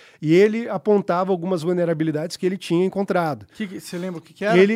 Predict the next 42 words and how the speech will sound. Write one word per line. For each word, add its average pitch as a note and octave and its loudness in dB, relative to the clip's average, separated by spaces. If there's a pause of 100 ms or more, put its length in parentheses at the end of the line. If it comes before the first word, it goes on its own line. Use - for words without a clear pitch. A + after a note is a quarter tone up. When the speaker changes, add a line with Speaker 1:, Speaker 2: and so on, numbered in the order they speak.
Speaker 1:
ele, F3+ 0
basicamente F3+ 0
o - -20
que F3 -2
ele D#3 0
disse, E3 -6
que F3+ -10
ele E3 -6
conseguia, F#3+ -6 (180)
através, E3 -8
nesse C3+ -6
tempo F#3 -6
curto D#3+ -4
mesmo, F3+ -6
ele E3+ -10
conseguiu E3+ -10 (460)
reorganizar F#3+ 0
os C#3+ -4
votos D#3+ -2
de C3 -6
modo D#3 -4
a E3+ -8
colocar E3+ -6
ele E3+ -8
na F3 -4
ordem F3 -2
cronológica. F#3 -4 (380)
Então - -8
ele D#3+ -6
sabia, E3 -2
sei E3+ -6
lá, D3+ -4
o B2 -8
Monark D#3 -6
entrou E3 -2
ali D3+ -2
na D3 -6
salinha D3 -4
pra E3+ -4
votar, F#3+ -2
foi - -4
primeiro, G3 0